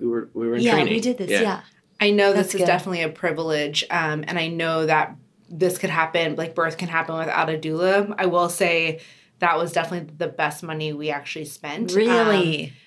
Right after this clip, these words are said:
Speaker 3: I know everybody has their thing, but for us, um, the type of personally I, personality I have, that I would just try to do it myself.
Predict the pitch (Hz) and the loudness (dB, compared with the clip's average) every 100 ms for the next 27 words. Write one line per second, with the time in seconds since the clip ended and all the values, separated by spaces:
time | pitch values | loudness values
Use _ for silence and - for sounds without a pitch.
0 | - 208 240 262 247 226 214 196 190 170 | -2 0 4 4 6 4 4 2 2 0
1 | 170 160 160 156 - 165 160 190 190 185 | 0 -4 -4 -4 -6 -4 -2 -4 -4 -4
2 | - - - 240 202 170 180 - - - | -2 -6 -2 0 2 2 0 -4 -6 -10
3 | - _ _ 185 170 170 175 170 185 170 | -20 _ _ 0 0 2 0 0 -2 -2
4 | 165 170 - 165 - 170 175 170 - 190 | -2 -4 -6 -6 -2 2 2 2 -4 -6
5 | 185 170 165 151 160 165 160 156 156 151 | -2 -2 0 2 0 2 2 2 0 -2
6 | - 165 165 165 160 170 - 160 156 160 | 0 2 0 -2 -4 -4 -2 -2 -2 -2
7 | 156 175 180 160 165 175 | -4 -4 -2 0 0 -4